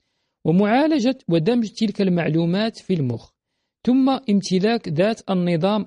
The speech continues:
العصبي الذي يقوم بإنتاج الأفكار والكلمات والأفعال. الخروج إلى الحياة من أكثر الحوادث أهمية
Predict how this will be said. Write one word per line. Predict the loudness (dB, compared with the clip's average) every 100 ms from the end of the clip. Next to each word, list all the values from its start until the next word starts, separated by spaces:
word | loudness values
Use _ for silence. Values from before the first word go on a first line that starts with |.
| -4
العصبي | 0 0 0 -2 -2 -4 -6 _ _ -2
الذي | 0 2 2
يقوم | 2 0 0 2
بإنتاج | 0 0 0 0 0 0 -2 -6
الأفكار | -6 -4 -6 0 2 0 -2
والكلمات | -2 -2 0 0 0 0 -2 -4 _ _
والأفعال. | -2 -2 -4 -6 -10 -10 -12 _ _ _ _ _ _ _ _ _ _ _ _ _ _ _ _ _ _ _ _ -6
الخروج | -4 -4 -4 -2 -2 -4
إلى | -6 -6
الحياة | -8 -8 -8 -8 -10 -16 _ _ _ _ _
من | -4 -4
أكثر | -6 -8 -6
الحوادث | -4 -4 -4 -2 -2 -4 -8 -6
أهمية | -4 -4 -2 -2 -2